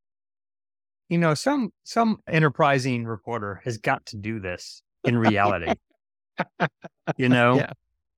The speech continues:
Speaker 2: Yeah.
Speaker 1: Go on interviews and use this and see how well they do, if they get the job or not.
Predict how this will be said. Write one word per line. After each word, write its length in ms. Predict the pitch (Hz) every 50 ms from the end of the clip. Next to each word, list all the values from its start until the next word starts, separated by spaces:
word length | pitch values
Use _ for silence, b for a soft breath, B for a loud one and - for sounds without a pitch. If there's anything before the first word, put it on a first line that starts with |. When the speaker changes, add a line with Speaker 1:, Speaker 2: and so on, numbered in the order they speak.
| _ _ -
Speaker 2:
Yeah. 220 | 135 131 127 135
Speaker 1:
Go 240 | 151 156 165 175 175
on 200 | 170 165 156 147
interviews 880 | 135 135 143 147 139 113 113 110 107 104 104 104 101 107 104 - - - -
and 180 | - 123 117 117
use 440 | 113 120 135 143 143 131 113 110 104
this 640 | 110 113 110 104 95 90 - - - - - _ _ _ _ _ _ _ _ _ _ -
and 180 | 127 117 120 113
see 220 | - 165 156 131
how 180 | 127 135 123 117
well 200 | 117 117 113 110
they 120 | 110 107
do, 220 | 101 117 117 113
if 80 | 104 95
they 100 | 117 104
get 160 | 101 117 104
the 60 | -
job 340 | 95 92 104 98 101 101 95
or 100 | 95 92
not. 260 | 87 85 85 87 -